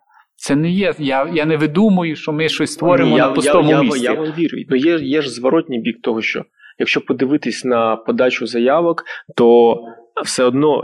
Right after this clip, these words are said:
Speaker 2: діти після школи, вони подаються більше за все, там, не знаю, на якийсь менеджмент, на право. Е, тут же з цього ще є. Треба трошки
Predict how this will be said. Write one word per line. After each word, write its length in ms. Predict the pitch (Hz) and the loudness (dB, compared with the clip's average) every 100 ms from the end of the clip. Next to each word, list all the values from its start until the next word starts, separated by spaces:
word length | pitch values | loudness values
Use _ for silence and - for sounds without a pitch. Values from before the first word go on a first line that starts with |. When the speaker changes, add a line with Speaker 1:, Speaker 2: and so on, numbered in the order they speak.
| - 135 | -8 -12
Speaker 2:
діти 420 | 123 165 185 147 | -2 -2 0 -4
після 280 | 127 - 123 | -2 -4 -6
школи, 360 | - 147 143 | 0 2 2
вони 240 | 110 120 123 | 0 -2 -2
подаються 480 | 117 120 120 - | -2 -2 -2 -4
більше 340 | 110 151 151 127 | 0 0 0 -2
за 100 | 120 | -4
все, 140 | - | -6
там, 140 | - 107 | -10 -8
не 80 | |
знаю, 180 | 104 117 | -4 -2
на 40 | 113 | -2
якийсь 300 | 147 - 117 | -2 -4 -2
менеджмент, 800 | 117 143 131 113 104 110 - | 0 0 0 -4 -6 -6 -4
на 100 | 120 | -4
право. 760 | 117 131 127 127 123 110 110 - - - - - - | -4 0 4 4 2 0 -4 -6 -18 -18 -20 -14 -6
Е, 440 | 107 107 117 117 113 _ | -4 -2 -2 -4 -6 _
тут 120 | 139 | -2
же 120 | 123 | -2
з 120 | 123 - | -4 -2
цього 240 | 202 160 | -2 0
ще 220 | - 127 | -2 -2
є. 280 | 110 104 110 - - | -4 -4 -8 -8 -2
Треба 280 | 120 117 | -2 -2
трошки 500 | 113 127 123 - 135 | -2 -2 -2 -2 -4